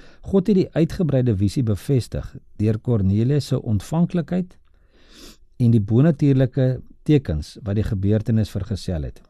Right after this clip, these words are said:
Hierdie ervaring het Petrus se verbintenis tot sy roeping versterk. Wanneer God opnuut 'n mens se gehoorsaamheid wil eis,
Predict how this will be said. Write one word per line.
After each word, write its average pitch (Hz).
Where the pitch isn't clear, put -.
Hierdie 147
ervaring 120
het 101
Petrus 104
se -
verbintenis 110
tot 104
sy 107
roeping 92
versterk. 87
Wanneer 196
God -
opnuut 139
'n 127
mens 104
se 120
gehoorsaamheid 110
wil 98
eis, 180